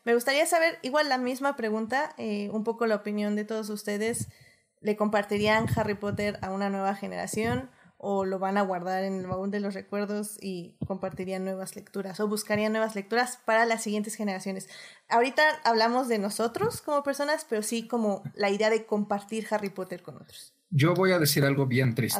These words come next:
Speaker 1: Adelante.
Speaker 2: Yo no es tanto de compartir, de, "Oye, yo quiero que tú leas este libro que a mí me gusta o me gustaba mucho", ¿no? A mí, a esa edad o me gusta actualmente. Eh, yo creo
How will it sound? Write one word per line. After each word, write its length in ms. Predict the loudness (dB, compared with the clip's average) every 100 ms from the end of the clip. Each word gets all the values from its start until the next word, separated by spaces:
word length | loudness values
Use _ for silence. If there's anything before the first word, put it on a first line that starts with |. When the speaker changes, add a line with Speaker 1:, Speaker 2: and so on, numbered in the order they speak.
| 0
Speaker 1:
Adelante. 260 | -2 -4 2
Speaker 2:
Yo 200 | 4 6
no 120 | 6
es 160 | 4
tanto 320 | 4 2 4 4
de 200 | 4 2
compartir, 720 | 2 4 4 2 2 2 4
de, 120 | 4 4
"Oye, 300 | 6 6 4
yo 160 | 2
quiero 220 | 4 4 4
que 100 | 2
tú 180 | 2 4
leas 300 | 4 4 2
este 200 | 0 4
libro 300 | 4 4 4
que 80 | 6
a 40 |
mí 100 | 8
me 160 | 8 6
gusta 320 | 6 4 6
o 60 |
me 100 | 4 4
gustaba 420 | 2 2 4 6
mucho", 260 | 4 2 -6 -12 -2
¿no? 140 | 2 6
A 80 |
mí, 120 | 6 6
a 120 | 4
esa 220 | 6 6
edad 340 | 6 8 8 6
o 200 | 6 6
me 100 | 8
gusta 340 | 8 6 6 4
actualmente. 760 | 2 4 6 6 4 2 -2 -4 _ _ -20 _ _ _ _ -14 -10 -8 -6 -4 -6 -8 -12 -4
Eh, 460 | 4 6 8 8 6
yo 380 | 6 6 6 4
creo 440 | 4 4 6 4